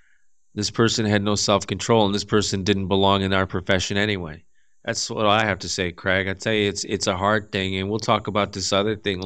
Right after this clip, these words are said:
next week because we've run out of time, my friend. Thank you for being on the show with me.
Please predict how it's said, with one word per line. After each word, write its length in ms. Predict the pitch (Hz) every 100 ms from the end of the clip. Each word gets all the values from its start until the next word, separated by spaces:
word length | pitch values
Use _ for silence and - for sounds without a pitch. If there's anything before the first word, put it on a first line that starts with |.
| 92
next 320 | 98 98 -
week 340 | 90 85 80 - - - - -
because 300 | - 107 101
we've 240 | 127 113
run 200 | 113 104
out 140 | 98
of 100 | 98
time, 280 | 95 113 113
my 160 | 101 90
friend. 380 | - 101 98 92
Thank 220 | 113 113
you 60 |
for 120 | 110 110
being 220 | 113 110
on 100 | 104
the 80 | 90
show 240 | - 107
with 200 | 117 85
me. 200 | 76 69